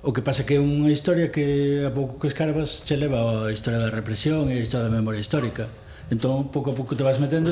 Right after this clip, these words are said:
tamén É sempre que xente que estamos metidos na historia, eu sempre lle digo a algunha xente que estudia historia ou que son profesores de historia,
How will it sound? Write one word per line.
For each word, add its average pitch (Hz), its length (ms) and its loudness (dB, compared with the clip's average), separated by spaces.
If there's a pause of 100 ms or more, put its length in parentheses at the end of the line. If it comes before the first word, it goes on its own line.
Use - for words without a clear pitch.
tamén 180 320 0 (640)
É - 260 -2
sempre 156 380 0
que - 80 -10
xente 156 240 0
que 151 80 0
estamos 156 240 2
metidos 156 320 2
na 160 80 2
historia, 170 400 0 (720)
eu 131 80 -2
sempre 151 240 2
lle 139 80 2
digo 127 160 0
a 127 80 0
algunha 123 240 0
xente 113 320 -2
que 117 80 -2
estudia 123 400 0
historia 143 360 0
ou 117 60 -2
que 123 60 -4
son 123 160 0
profesores 117 480 0
de 120 40 -2
historia, 123 440 -4